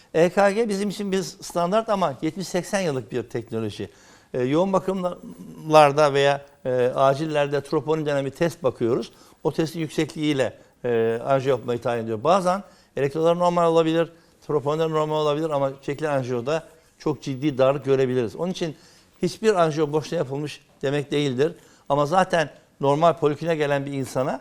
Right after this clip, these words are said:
böyle bir telaşımız yok. Önce efor testi yaptırıyoruz. Sonra gerekse bilgisayar anjiyo yaptırıyoruz. Sonra gerekse klasik anjiyo yaptırıyoruz. Ama acillerde o ilk yarım saat içinde karar vermek gerekirken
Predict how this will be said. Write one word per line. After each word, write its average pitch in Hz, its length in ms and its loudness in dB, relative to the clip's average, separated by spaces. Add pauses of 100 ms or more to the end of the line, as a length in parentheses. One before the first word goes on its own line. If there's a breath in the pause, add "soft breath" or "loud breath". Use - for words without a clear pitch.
(160)
böyle 156 140 2
bir 139 60 -4
telaşımız 139 520 0
yok. 143 240 0 (260 loud breath)
Önce 147 220 -2
efor 151 240 0
testi 135 300 -4
yaptırıyoruz. 120 580 -4 (260 loud breath)
Sonra 147 300 2
gerekse 143 440 0
bilgisayar 139 300 -4
anjiyo 170 320 0
yaptırıyoruz. 165 420 -4 (280 soft breath)
Sonra 190 320 4
gerekse 143 320 -2
klasik 131 280 -4
anjiyo 113 260 -2
yaptırıyoruz. 101 480 -8 (360 loud breath)
Ama 147 380 2
acillerde 160 800 0 (320 loud breath)
o 156 120 0
ilk 185 240 -6
yarım 170 180 4
saat 139 240 -2
içinde 131 200 -8
karar 151 300 2
vermek 139 260 -2
gerekirken 135 600 -2